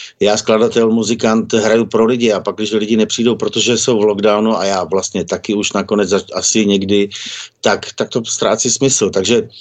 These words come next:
my jsme měli mít premiéru Harpagona, eh, dvanáctého prosince dva tisíce dvacet. No a celé se to posunulo o rok, takže teď bychom měli mít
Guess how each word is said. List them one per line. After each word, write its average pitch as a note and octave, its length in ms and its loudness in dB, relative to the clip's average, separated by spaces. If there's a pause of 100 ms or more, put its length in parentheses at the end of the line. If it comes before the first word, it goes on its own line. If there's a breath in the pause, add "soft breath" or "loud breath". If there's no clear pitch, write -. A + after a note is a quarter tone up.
(300 loud breath)
my G#2+ 80 -2
jsme B2+ 160 2
měli C3 200 2
mít B2 180 -2
premiéru A#2 360 2
Harpagona, A2 680 2
eh, G2 200 -6 (760)
dvanáctého G#2+ 920 0
prosince G#2+ 600 0
dva F#2+ 220 -2
tisíce - 640 0
dvacet. F2 840 0 (680 loud breath)
No G#2+ 200 0
a G2 320 2
celé A2+ 260 2
se A2 120 -4
to A2 120 2
posunulo G#2 560 0
o F#2+ 180 0
rok, F#2 300 2
takže G2 300 0
teď G2 300 -4
bychom G2+ 400 0
měli A#2 500 2
mít G#2 340 -2